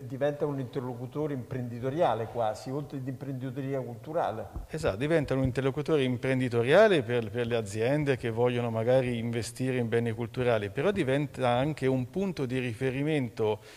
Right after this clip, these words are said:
Speaker 2: sociale, per esempio per i giovani, un, un soggetto che può dialogare per esempio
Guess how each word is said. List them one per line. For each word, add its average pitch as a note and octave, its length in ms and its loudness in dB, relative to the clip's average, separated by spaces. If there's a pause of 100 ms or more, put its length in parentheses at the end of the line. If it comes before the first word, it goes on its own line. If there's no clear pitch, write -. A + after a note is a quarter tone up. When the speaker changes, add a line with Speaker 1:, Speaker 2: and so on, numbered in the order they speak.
(240)
Speaker 2:
sociale, A2+ 760 2
per A2+ 160 -4
esempio A#2 280 -2
per A#2 160 -6
i A#2 100 -4
giovani, A2 600 0 (320)
un, D#3 320 0
un D#3+ 160 -2
soggetto E3 560 2
che C3 160 -2
può D#3 240 4
dialogare C3+ 880 4
per A#2 180 -4
esempio C3+ 500 -2